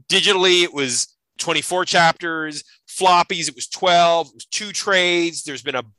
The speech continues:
big complete series collection. It was recently re-released. I assume it was the first six issues in one of those digest size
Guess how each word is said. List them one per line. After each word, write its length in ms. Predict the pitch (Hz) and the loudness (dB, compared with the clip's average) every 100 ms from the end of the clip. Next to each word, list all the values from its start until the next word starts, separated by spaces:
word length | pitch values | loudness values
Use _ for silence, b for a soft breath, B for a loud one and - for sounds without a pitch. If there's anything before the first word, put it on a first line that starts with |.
| _ - | _ -2
big 500 | 165 165 151 147 156 _ _ - | 2 2 0 -6 -12 _ _ -10
complete 440 | - 139 160 160 | -8 -6 -4 -2
series 680 | - - 202 202 190 185 175 - - | 0 2 2 2 0 -2 -4 -8 -6
collection. 420 | 190 180 - 190 | 2 2 2 -2
It 80 | 160 | -4
was 140 | 151 | -8
recently 680 | 143 190 190 - 175 175 160 147 | -8 -4 -2 -2 -4 -10 -10 -10
re-released. 760 | 175 175 170 170 165 - - _ - | -8 -6 -6 -6 -4 -6 -6 _ -6
I 120 | 165 | -4
assume 500 | 156 - - 185 202 | -2 -2 -4 -4 -8
it 80 | 202 | -10
was 140 | 160 | -10
the 80 | 143 | -12
first 680 | - - 175 175 - - - | -14 -14 -12 -6 -4 -2 -2
six 420 | - - 180 - | -2 -2 0 0
issues 500 | 175 - 185 175 160 | 0 -2 -4 -8 -8
in 220 | 165 143 | -8 -6
one 120 | 156 | -6
of 60 | 151 | -4
those 200 | 143 123 | -4 -4
digest 720 | - 135 147 143 180 175 - - | 0 2 2 0 -4 -4 -6 -6
size 600 | 185 165 170 175 170 | -4 -2 -4 -6 -14